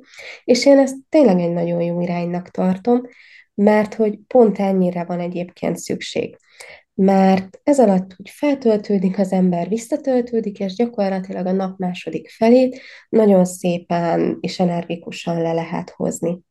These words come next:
Igazából egy dolog van, amire érdemes odafigyelni, hogy ez tényleg egy húsz-harminc perc legyen, ennél ne legyen több,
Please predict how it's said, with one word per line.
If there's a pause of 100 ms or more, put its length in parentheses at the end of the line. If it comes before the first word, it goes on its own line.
(840)
Igazából
egy
dolog
van,
amire
érdemes
odafigyelni,
hogy
ez
tényleg
egy
húsz-harminc
perc
legyen,
ennél
ne
legyen
több,